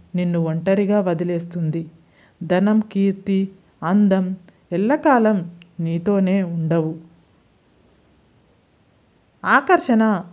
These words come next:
విచక్షణను చంపేస్తుంది. బంగారు లేడికి ఆకర్షించబడిన సీతమ్మకు అసలు బంగారు లేడే ఉండదన్న విచక్షణను కోల్పోవడం వలనే రామచరణాలకు దూరమై రావణ చెరలో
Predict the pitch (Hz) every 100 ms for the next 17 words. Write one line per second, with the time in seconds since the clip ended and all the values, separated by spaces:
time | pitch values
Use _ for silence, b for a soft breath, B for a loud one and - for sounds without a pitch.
0 | - 180 190 262 269 240 196 180 185 175
1 | - - 175 170 190 196 196 170 160 156
2 | 160 - b b b b 160 208 226 285
3 | 311 339 311 262 220 - 214 180 175 -
4 | - 165 180 214 226 220 196 190 175 175
5 | 170 170 170 175 180 175 170 233 196 -
6 | b b b b 190 - 226 170 175 190
7 | 214 247 254 220 196 190 190 170 - -
8 | _ 175 180 185 180 185 180 160 160 214
9 | - 220 196 180 170 165 170 170 180 180
10 | 180 180 160 160 196 214 170 - b b
11 | b b 180 185 247 302 311 269 247 226
12 | 208 190 165 160 175 180 175 175 170 -
13 | b b b b 170 175 240 285 277 226
14 | 185 185 180 170